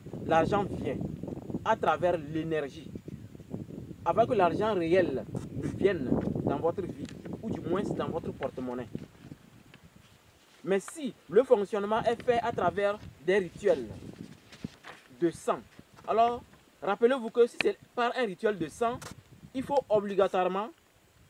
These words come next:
que ce soit un sang versé dans votre village natal. Parce que selon les principes de l'arbre généalogique de toutes les familles, vous savez que le sang versé, pour que le sang ne soit pas un contrat,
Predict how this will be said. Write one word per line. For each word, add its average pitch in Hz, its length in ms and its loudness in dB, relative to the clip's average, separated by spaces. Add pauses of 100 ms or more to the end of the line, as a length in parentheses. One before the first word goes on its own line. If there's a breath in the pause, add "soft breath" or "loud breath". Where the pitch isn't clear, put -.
(140)
que 269 320 6 (340)
ce 196 100 -2
soit 240 320 4
un 254 120 2
sang 247 220 2
versé 175 340 2
dans 175 300 2
votre 202 300 -4
village 170 380 0
natal. 139 380 -2 (1040)
Parce - 120 -12
que - 60 -14
selon 226 140 0
les 233 100 4
principes 180 480 -2 (420)
de 160 80 -4
l'arbre 202 300 2
généalogique 165 640 0
de 139 200 -8 (260)
toutes 226 160 -10
les 190 140 0
familles, 165 460 -2 (360)
vous 185 80 -16
savez 175 240 0
que 226 260 -2 (500)
le 165 140 0
sang 233 240 -4
versé, 196 520 -2 (360)
pour 208 140 -8
que 240 60 -4
le 180 100 2
sang 220 180 -6
ne 175 60 -4
soit 185 120 -8
pas 208 140 -4
un 208 100 -2
contrat, 180 440 -6